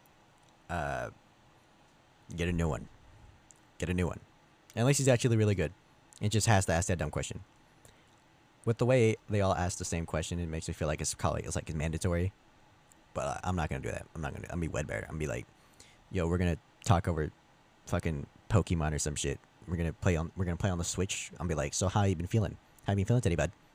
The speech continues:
You know, that type of shit. I don't know if I can do that, but I'm gonna try to do that. That'd be really cool. I don't know how it works. I haven't studied it yet. I haven't been to college yet. I'm going to.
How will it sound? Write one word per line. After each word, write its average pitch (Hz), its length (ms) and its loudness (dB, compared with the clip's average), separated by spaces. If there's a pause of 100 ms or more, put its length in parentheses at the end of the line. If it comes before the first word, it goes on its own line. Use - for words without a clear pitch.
(360)
You 95 100 -4
know, 85 60 0
that 90 120 0
type - 120 4
of - 60 0
shit. - 140 -4 (520)
I - 40 -4
don't 135 60 2
know 147 60 4
if 123 80 4
I 117 60 8
can 113 160 6
do 92 100 4
that, 85 180 2 (340)
but - 80 2
I'm 85 40 4
gonna 80 100 0
try 110 120 4
to 151 80 4
do 87 40 6
that. 95 220 2
That'd 98 100 -2
be 90 80 0
really 73 160 0
cool. 143 280 4 (1600)
I - 60 -2
don't 113 100 2
know 110 60 4
how 82 160 4
it - 20 0
works. 82 320 -4 (600)
I 85 100 0
haven't 113 140 4
studied 85 320 2
it 80 80 -2
yet. 87 160 2 (800)
I - 40 -2
haven't 131 140 2
been 107 80 4
to 87 60 -4
college - 240 -2
yet. 87 140 0 (500)
I'm 76 60 -4
going 135 180 4
to. 156 140 0